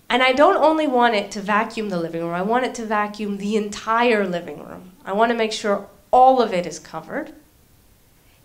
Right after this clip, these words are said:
And I want, when it's done, I want the robot to go back to its charging station,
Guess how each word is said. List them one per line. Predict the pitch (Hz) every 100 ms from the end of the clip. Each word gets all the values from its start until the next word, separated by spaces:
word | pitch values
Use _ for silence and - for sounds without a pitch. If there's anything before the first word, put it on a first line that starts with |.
| _ 262
And | 330 349 254 277 - -
I | - 247
want, | 262 302 330 330 - - _
when | 254 240
it's | 208 -
done, | 208 247 240 170 - - _ _ _ _ _
I | 208
want | 220 262
the | 262
robot | 233 208 202 185
to | 202
go | 196 190
back | 220 277 285
to | -
its | 277 -
charging | - 208 190 185 180
station, | 180 - 170 - - 196